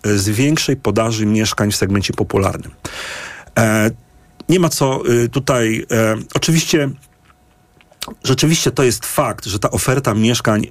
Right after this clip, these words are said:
mocno się skurczyła, w, nawet w tym roku, bo deweloperzy bardzo, e, jakby to powiedzieć, oszczędnie, <laughs> e, wprowadzają na rynek, e, kolejne inwestycje. Oczywiście robią to dla-,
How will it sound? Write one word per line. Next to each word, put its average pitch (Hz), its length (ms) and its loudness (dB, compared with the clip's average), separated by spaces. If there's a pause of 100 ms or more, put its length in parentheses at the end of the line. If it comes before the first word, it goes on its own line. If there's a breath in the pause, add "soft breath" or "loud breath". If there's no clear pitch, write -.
mocno 113 400 2
się 104 140 -2
skurczyła, 98 580 0
w, - 100 -12
nawet 107 360 0
w 117 220 -2
tym 107 160 2
roku, 104 340 0 (720 loud breath)
bo 113 160 2
deweloperzy 117 580 2
bardzo, 110 960 0
e, 107 120 4 (500)
jakby 101 140 0
to - 60 -8
powiedzieć, - 240 0
oszczędnie, 113 800 2
<laughs> - 0 - (680 loud breath)
e, 107 420 2
wprowadzają 113 540 2
na 107 120 2
rynek, 107 460 0
e, 107 640 0
kolejne 110 360 0
inwestycje. 101 640 0 (340 loud breath)
Oczywiście - 560 0 (720)
robią 123 260 2
to 120 120 0
dla-, 123 140 2